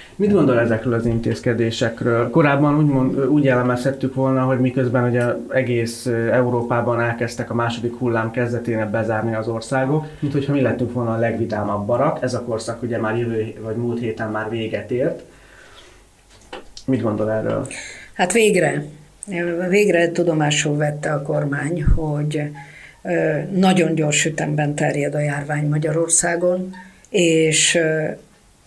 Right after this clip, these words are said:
Speaker 2: és nagyon komoly következményei vannak, ö, az egészségügyre nézve.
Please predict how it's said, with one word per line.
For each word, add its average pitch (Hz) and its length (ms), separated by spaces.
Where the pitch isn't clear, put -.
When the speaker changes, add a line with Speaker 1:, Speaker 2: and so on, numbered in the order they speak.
Speaker 2:
és - 420
nagyon 165 280
komoly 151 300
következményei 147 920
vannak, 151 520
ö, 151 360
az 160 120
egészségügyre 156 720
nézve. 147 460